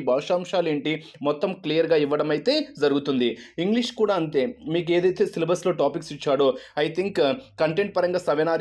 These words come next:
ఎయిట్ టాపిక్స్ ఇచ్చాడు, మెథడ్స్ పరంగా టెన్ టాపిక్స్ ఏమి ఇచ్చాడు. As per డిఎస్సి సిలబస్ ఏదైతే ఉంటుందో దాని పరంగా మీకు షెడ్యూల్ క్రియేట్ చేయడం అయితే జరిగింది.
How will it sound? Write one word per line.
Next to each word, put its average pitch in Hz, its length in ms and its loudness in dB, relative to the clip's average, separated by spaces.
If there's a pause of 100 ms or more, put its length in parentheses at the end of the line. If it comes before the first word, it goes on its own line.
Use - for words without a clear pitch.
ఎయిట్ 143 180 -4
టాపిక్స్ 160 340 -2
ఇచ్చాడు, 165 360 0
మెథడ్స్ 156 340 0
పరంగా 170 320 0
టెన్ 143 200 2
టాపిక్స్ 151 320 -2
ఏమి 143 140 0
ఇచ్చాడు. 123 280 2 (340)
As 175 160 0
per 202 100 0 (120)
డిఎస్సి 175 400 0
సిలబస్ 160 420 -2
ఏదైతే 156 340 0
ఉంటుందో 143 320 0 (340)
దాని 156 220 2
పరంగా 170 180 0 (180)
మీకు 147 200 -2 (800)
షెడ్యూల్ 165 480 0
క్రియేట్ 143 280 0
చేయడం 147 280 2
అయితే 147 220 2 (260)
జరిగింది. 127 400 2